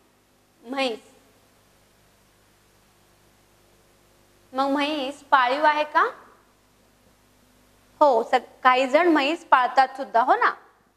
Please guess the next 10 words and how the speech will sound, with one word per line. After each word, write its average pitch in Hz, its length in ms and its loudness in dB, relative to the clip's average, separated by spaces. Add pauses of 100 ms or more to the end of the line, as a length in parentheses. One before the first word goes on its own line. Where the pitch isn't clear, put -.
(120)
मग 240 120 -12
म्हैस 262 440 -14
हे 294 260 -6
पाळीव 262 460 0
प्राण्यामध्ये 233 600 -6
येतं. - 200 -18 (320)
हा? 392 80 -8 (3000)
हे 269 60 -2
आहे 294 320 2 (720)
कासव. 233 500 0